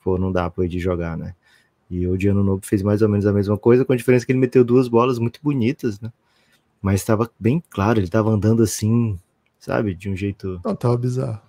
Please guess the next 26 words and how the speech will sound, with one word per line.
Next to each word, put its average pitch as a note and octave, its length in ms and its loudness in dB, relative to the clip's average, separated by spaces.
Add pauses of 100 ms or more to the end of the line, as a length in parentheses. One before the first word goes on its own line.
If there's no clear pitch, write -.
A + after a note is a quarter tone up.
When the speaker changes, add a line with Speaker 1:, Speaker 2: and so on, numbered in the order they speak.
(160)
Speaker 2:
Vou F3 160 -8
falar A3 200 0
Speaker 1:
É. G3 40 -2
Speaker 2:
bastante F#3 320 -2
sobre - 140 -4
isso - 180 -8
aí B2 220 0
ainda, A2 300 -8
mas A#2 340 -6
tava B2+ 260 -6
bizarro. B2+ 480 -4 (800)
Agora, E3 300 6
pra, D3+ 200 0
pra D3 180 4
ficar D#3 300 0
na C#3+ 120 2
resposta B2+ 440 0
do A#2+ 80 -2
Pix, F3+ 360 0
antes B2+ 160 -2
de C3 60 -2
entrar A#2+ 320 -2
pro-, B2+ 220 -6
propriamente A2+ 480 -2
no A2 100 0
jogo, C#3+ 360 2